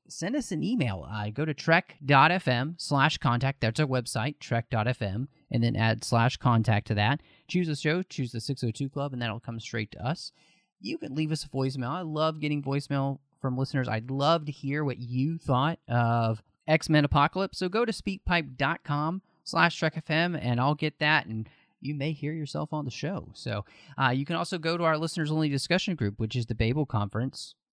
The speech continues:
Type Babel into the search field on Facebook. Or again, you can go to the website at trek dot F M and click discussion on any of the menu bars, uh, that you'll see on any of the show pages. So be sure to check us out in all those places.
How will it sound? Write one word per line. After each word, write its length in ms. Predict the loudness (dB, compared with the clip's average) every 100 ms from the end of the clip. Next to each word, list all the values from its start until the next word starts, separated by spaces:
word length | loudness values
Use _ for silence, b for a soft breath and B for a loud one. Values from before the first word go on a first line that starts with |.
| -4
Type 260 | 0 2
Babel 380 | 4 4 4 2
into 200 | 2 0
the 100 | 0
search 260 | -2 -2 -2
field 320 | 0 0 0
on 300 | -2 0 0
Facebook. 580 | -2 -2 -2 -2 -4 -6 -8 -4
Or 180 | 2 2
again, 320 | 2 -2 -4
you 100 | -8
can 140 | -8
go 140 | -4 0
to 80 | 0
the 100 | 2
website 480 | 0 -2 -2 -2
at 80 | -4
trek 280 | 0 0 2
dot 160 | 2 2
F 120 | 2
M 160 | 2
and 100 | 0
click 200 | 0 -2
discussion 480 | -2 -2 0 0 0
on 140 | -2 -2
any 320 | -2 0 -2
of 60 |
the 60 | -2
menu 280 | -4 -4 -2
bars, 500 | -2 -2 -4 -6 -12 -6
uh, 260 | -2 0 -2 B B B
that 80 | -6
you'll 180 | -4 -4
see 380 | -4 -4 -4 -2
on 120 | 0 0
any 200 | 0 -2
of 80 |
the 60 | -2
show 180 | -2 -2
pages. 400 | -2 -4 -6 -8
So 320 | -4 -4 -4 b b -10
be 60 |
sure 200 | -6 -6
to 60 | -4
check 240 | -4 -6
us 100 | -2
out 140 | -2 0
in 60 |
all 100 | -2
those 160 | -2 -4
places. 420 | -4 -6 -6 -10